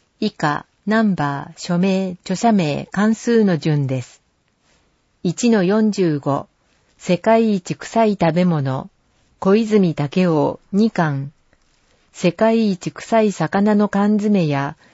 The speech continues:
世界最強のチーズなど、臭い食べ物の奥深い世界を案内する。分類四、自然科学。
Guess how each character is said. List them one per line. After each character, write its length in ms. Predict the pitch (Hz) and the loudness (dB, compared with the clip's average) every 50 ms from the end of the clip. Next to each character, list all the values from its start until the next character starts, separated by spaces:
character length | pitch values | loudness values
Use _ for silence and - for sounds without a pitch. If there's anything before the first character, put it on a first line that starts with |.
| _ _ | _ _
世 200 | - - 240 - | -2 0 0 2
界 280 | - 214 196 180 170 | 2 2 2 4 2
最 300 | 160 - 165 170 196 214 | 0 0 0 2 2 0
強 320 | - - 220 214 214 214 208 | 0 2 4 4 4 4 4
の 140 | 214 220 | 2 2
チ 260 | 208 - - 226 220 214 | 0 -2 -2 -2 -2 0
ー 40 | |
ズ 120 | 202 - 190 | 0 0 2
な 160 | 175 165 151 | 2 0 0
ど、 280 | 139 139 135 - 175 - _ _ _ _ _ _ _ - | -2 -4 -4 -6 -6 -10 _ _ _ _ _ _ _ -18
臭 280 | - - - 240 233 | -12 -2 0 2 2
い 100 | 220 214 - | 2 2 0
食 140 | 175 165 | -2 0
べ 120 | 165 202 220 | 0 2 2
物 260 | 214 208 196 185 170 | 2 2 4 2 2
の 220 | 160 156 151 147 | 2 2 0 0
奥 260 | 143 139 - - 220 214 | 0 -2 -2 -2 -2 -2
深 300 | - - - 247 233 214 | -2 -4 0 2 2 2
い 80 | 196 | 2
世 180 | - - 226 214 | 0 -2 -4 -2
界 380 | - 226 214 202 185 170 151 | 0 2 2 2 2 2 0
を 100 | 139 135 | 0 0
案 260 | 139 156 185 196 202 202 | 0 0 2 2 2 2
内 220 | 208 202 185 170 | 2 2 0 0
す 160 | - - 156 | -2 -4 -4
る。 240 | 143 143 143 147 - _ _ _ _ _ _ _ _ _ _ _ _ _ _ _ _ _ _ _ _ _ _ - | -2 -2 -2 -4 -6 _ _ _ _ _ _ _ _ _ _ _ _ _ _ _ _ _ _ _ _ _ _ -4
分 340 | 156 180 202 220 226 220 214 | 0 2 4 6 6 6 6
類 300 | 220 220 214 208 208 208 | 4 4 4 2 2 2
四、 400 | 220 208 180 156 139 135 147 - _ | 2 2 2 0 -2 -4 -8 -12 _
自 220 | - - - 185 170 | -16 -6 -4 0 2
然 260 | 190 214 208 208 214 | 2 4 4 2 2
科 140 | - 220 208 | 2 2 2
学。 500 | 196 170 160 - - 139 123 - - | 2 0 0 -2 -4 -4 -4 -4 -6